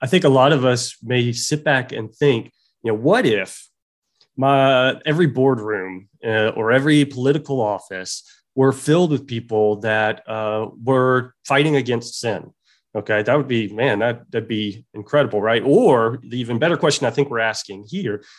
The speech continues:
is, what if every boardroom, every political office were full of people that were, like, pursuing virtue,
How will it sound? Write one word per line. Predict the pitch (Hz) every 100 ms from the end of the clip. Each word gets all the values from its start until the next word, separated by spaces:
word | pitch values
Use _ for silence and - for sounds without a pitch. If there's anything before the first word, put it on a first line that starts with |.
| -
is, | 117
what | 156 214
if | 202
every | 170 156
boardroom, | 151 160 151 156 151
every | 147 147
political | 147 156 151 147
office | 135 127 -
were |
full | - 170 156
of | 147
people | 151 139
that | 120
were, | 113
like, | 110 107 -
pursuing | 117 - 165 139
virtue, | 104 127 139 101